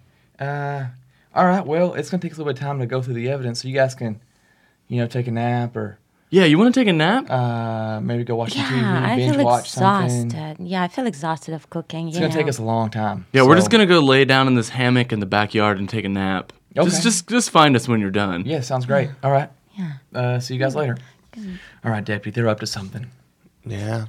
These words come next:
Speaker 4: yeah, I mean, there's a lot of lemon talk.
Speaker 1: Yeah, isn't that, I mean, I've never seen anyone eat that much lemon.
Speaker 4: I, I didn't, I don't know if you can humanly eat that much lemon.
Speaker 1: Wouldn't it, like,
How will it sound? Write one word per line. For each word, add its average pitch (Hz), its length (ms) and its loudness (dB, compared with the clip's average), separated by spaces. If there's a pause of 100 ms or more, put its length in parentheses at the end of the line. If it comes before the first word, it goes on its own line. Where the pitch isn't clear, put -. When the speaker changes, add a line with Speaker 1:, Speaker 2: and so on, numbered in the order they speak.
(120)
Speaker 4:
yeah, 117 420 0
I 135 40 2
mean, 135 240 2
there's 120 240 0
a 127 40 -2
lot 143 180 2
of 113 60 -4
lemon 110 380 2
talk. 90 420 -4 (120)
Speaker 1:
Yeah, 143 140 -4
isn't 123 120 2
that, 143 140 -4 (240)
I 135 40 -8
mean, 107 260 -2 (240)
I've 143 80 -4
never 135 120 -4
seen 120 120 -6
anyone 120 180 0
eat 104 80 -6
that 117 80 -8
much 104 180 -8
lemon. 135 320 -8 (300)
Speaker 4:
I, 98 280 -6
I 95 40 -6
didn't, 101 400 -2
I 90 140 -2
don't 110 160 2
know 120 80 2
if - 120 -4
you 92 80 -2
can 127 420 -2
humanly 87 500 0
eat 87 260 -8
that 87 120 -6
much 90 240 -6
lemon. 85 300 -8
Speaker 1:
Wouldn't 151 160 -4
it, 147 60 -6
like, 123 140 -8